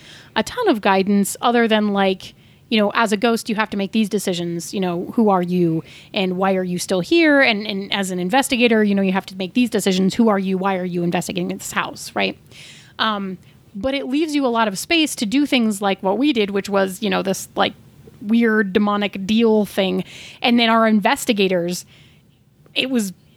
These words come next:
brilliant. They, 'cause they got together while we were discussing as ghosts, and they decided that they were part of, like, um, Doctor Somebody or Other's, like,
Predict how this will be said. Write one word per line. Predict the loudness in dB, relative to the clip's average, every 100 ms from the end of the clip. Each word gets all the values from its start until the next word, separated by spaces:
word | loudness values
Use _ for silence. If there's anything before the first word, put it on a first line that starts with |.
| _ -2
brilliant. | 2 2 0 0
They, | -2 0
'cause | -2 2
they | 2
got | 0 0
together | 0 0 2
while | 0 2
we | 2
were | 0
discussing | -2 -4 -2 -2
as | -2
ghosts, | 0 0 0 -2
and | -2
they | 0
decided | 0 0 0 0 -2
that | 0
they | 2
were | 2
part | 0 0 0 0
of, | 0 0 -2 -4
like, | -4 -4 -6 -12 _ -20 -20 -6
um, | -2 0 0 -2 -6 -10 -10 -2
Doctor | -2 0 -2
Somebody | 0 0 0 0
or | 2 2
Other's, | 2 2 0 0 -4 -8 -12 -10
like, | -4 -2 -4 -8